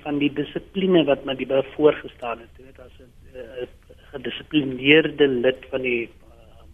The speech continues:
Afrika-, eh, van die A N C te wees. En ek dink dis uit sy, ehm, respek vir daardie, ehm, idees en, of ideaal om, eh, jy weet, eh, gedissiplineerd op te tree,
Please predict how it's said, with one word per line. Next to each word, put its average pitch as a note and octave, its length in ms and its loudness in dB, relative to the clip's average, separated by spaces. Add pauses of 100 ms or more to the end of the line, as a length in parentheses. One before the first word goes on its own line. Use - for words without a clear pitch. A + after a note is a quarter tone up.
Afrika-, B2 540 -20
eh, B2 60 -18
van B2 200 -18
die B2 140 -20
A B2 180 -20
N B2 120 -20 (100)
C A#2 140 -18 (480)
te B2+ 60 -6
wees. A#2+ 260 0 (440)
En F3 60 2
ek E3+ 120 4
dink E3+ 200 4
dis E3+ 240 2
uit E3+ 240 0 (160)
sy, D3 360 0 (600)
ehm, B2+ 460 -4
respek - 760 0 (200)
vir C#3+ 140 2
daardie, C3+ 680 2
ehm, B2 460 2 (1200)
idees D3 640 4
en, C3 220 -4
of C#3 180 0
ideaal C3 520 6
om, B2+ 300 -4
eh, - 60 -16
jy A#2+ 260 -12
weet, C3 260 -14
eh, A#2+ 560 -8
gedissiplineerd C3+ 1000 2
op - 160 -10
te B2+ 140 -10
tree, A2+ 240 -8